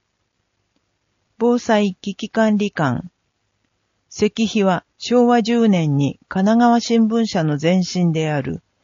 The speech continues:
横浜貿易新報社から、県下名勝史跡四十五河川として当該地を選定、建立し、寄贈されたものである。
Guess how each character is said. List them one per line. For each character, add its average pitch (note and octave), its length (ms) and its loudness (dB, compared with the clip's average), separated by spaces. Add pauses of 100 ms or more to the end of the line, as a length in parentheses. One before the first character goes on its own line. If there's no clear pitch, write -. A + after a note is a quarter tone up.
(280)
横 G#3 300 0
浜 A#3 280 2
貿 A3 300 0
易 G#3+ 260 -4
新 G3+ 280 0
報 G3+ 240 -4
社 E3 180 -6
か A#2+ 160 -4
ら、 - 200 -10 (300)
県 A3+ 240 0
下 E3+ 180 -2
名 F3 200 2
勝 A3 340 0
史 G#3+ 140 -6
跡 E3+ 320 -4
四 G#3 280 2
十 F3+ 240 -2
五 D#3 160 -4
河 F#3+ 160 -6
川 C#3 280 -2
と C3 140 -8
し - 160 -10
て - 220 -8 (160)
当 A#3 200 0
該 A#3+ 280 2
地 E3 220 -2
を C#3 80 0
選 D3+ 280 -2
定、 C#3+ 380 -4 (380)
建 A3 240 4
立 G3 220 0
し、 F3 300 -6 (140)
寄 G3+ 160 -4
贈 A#3 200 0
さ A#3 180 -2
れ A3 100 -2
た G#3 160 2
も G3 140 2
の F#3 140 0
で C#3 180 -2
あ A#2 100 -4
る。 - 160 -10